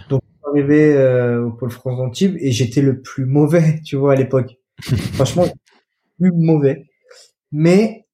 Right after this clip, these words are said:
Speaker 1: déjà, dès tout petit, j'avais envie de, de leur montrer que, même si j'étais le plus nul, que je pouvais y arriver et devenir le meilleur, tu vois.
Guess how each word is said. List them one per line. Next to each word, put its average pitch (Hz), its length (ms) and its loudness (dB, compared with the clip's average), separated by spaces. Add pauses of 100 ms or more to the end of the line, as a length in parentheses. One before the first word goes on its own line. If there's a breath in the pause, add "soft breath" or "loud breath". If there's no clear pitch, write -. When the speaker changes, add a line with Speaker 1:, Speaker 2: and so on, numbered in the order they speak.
(340)
Speaker 1:
déjà, 180 600 -2
dès 151 300 -2
tout - 180 -16
petit, - 480 -12 (1080)
j'avais 151 320 0
envie 170 320 0
de, 139 320 2 (320 loud breath)
de 160 100 2
leur 160 200 2
montrer 156 640 0
que, 120 500 -4 (380)
même 165 160 0
si 165 160 -4
j'étais 143 280 0
le 139 180 -2
plus 139 180 -8
nul, 151 380 -2 (640)
que 170 120 -2
je - 100 -8
pouvais 143 280 0
y 143 60 4
arriver 139 440 2
et - 20 2
devenir 127 540 -2
le 123 80 -2
meilleur, 127 440 -4
tu 110 120 -8
vois. 131 320 -8